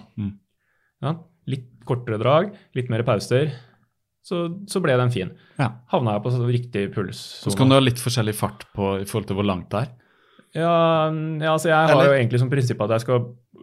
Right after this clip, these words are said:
Speaker 2: løpe progressivt alltid.
Speaker 1: Mhm.
Speaker 2: Det vil si at jeg aldri skal ned på tempo.
Speaker 1: Nei.
Speaker 2: Jeg kan godt løpe på samme tempo, men jeg skal helst løpe fortere etter hvert. Ehm, det har jeg som sånn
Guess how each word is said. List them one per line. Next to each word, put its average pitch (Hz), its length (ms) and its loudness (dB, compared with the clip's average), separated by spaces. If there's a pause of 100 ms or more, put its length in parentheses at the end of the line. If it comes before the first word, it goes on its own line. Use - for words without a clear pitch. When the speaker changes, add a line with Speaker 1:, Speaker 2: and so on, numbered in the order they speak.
(300)
Speaker 2:
løpe 127 240 0
progressivt 107 520 -2
alltid. 117 400 -2 (280)
Speaker 1:
Mhm. 113 260 -4 (580)
Speaker 2:
Det 127 140 -6
vil - 20 -2
si 110 140 -2
at 104 100 -4
jeg - 80 -2
aldri 104 240 0
skal 107 160 -4
ned 104 400 -4
på - 80 -6
tempo. 127 300 -2 (340)
Speaker 1:
Nei. 107 140 -4 (100)
Speaker 2:
Jeg 139 100 -12
kan 120 120 -6
godt 120 100 -6
løpe 104 240 -6
på 107 80 -6
samme 104 160 -4
tempo, 101 260 -6
men 113 120 -2
jeg 104 100 -6
skal 101 240 -4
helst 113 640 -8 (180)
løpe 110 240 -6
fortere 110 320 -8
etter 101 80 -6
hvert. - 220 -2 (1040)
Ehm, 110 840 -4 (280)
det 104 140 -8
har 107 160 2
jeg 98 80 -4
som 101 80 -2
sånn 95 220 -6